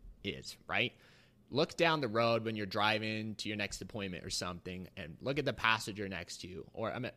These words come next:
the, the driver next to you. You're gonna be shocked and kind of freaked out how many people are just looking at their phone, right? They're not looking at billboards on the highway.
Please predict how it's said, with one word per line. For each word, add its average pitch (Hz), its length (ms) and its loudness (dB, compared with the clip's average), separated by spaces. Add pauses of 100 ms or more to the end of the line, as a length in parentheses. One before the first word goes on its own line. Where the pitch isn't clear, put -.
the, 113 200 -4
the 123 100 -2
driver 117 340 4
next 101 360 -4
to - 60 -10
you. - 140 -10 (340)
You're 143 120 0
gonna 185 140 8
be 151 120 4
shocked 143 720 2 (100)
and 101 100 -14
kind 151 260 4
of 160 80 2
freaked 175 400 2
out 143 320 10
how 139 120 -2
many 147 200 0
people 151 340 0
are 120 80 6
just 123 300 2
looking 131 240 0
at 127 120 0
their 101 160 -4 (120)
phone, 98 340 2 (240)
right? 139 240 2
They're - 80 -6
not - 160 -4
looking 196 240 4
at 123 240 4
billboards 131 640 4
on 127 120 -2
the 104 80 0
highway. 117 720 2